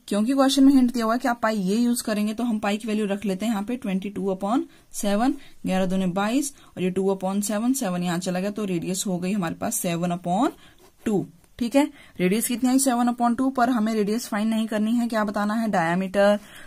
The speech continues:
तो डायमीटर क्या फॉर्मूला क्या होता है, diameter is equal to two R, तो टू multiply radius is seven upon टू,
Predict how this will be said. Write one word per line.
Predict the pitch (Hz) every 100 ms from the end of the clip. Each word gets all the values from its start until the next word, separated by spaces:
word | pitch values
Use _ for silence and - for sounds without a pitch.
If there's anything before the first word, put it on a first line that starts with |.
| -
तो | 180
डायमीटर | 180 190 208 220
क्या | 233
फॉर्मूला | 233 226 226
क्या | 226
होता | 214 226
है, | 226
diameter | 214 208 214 226 220
is | 214
equal | 214 208
to | 220
two | 226 226 240
R, | 302 277 - - - -
तो | 196 202 -
टू | 226 254
multiply | 247 226 214 214 208
radius | 202 208 240
is | 247 233
seven | 220 196 202 196
upon | 196 226 370 - - _ -
टू, | 247 311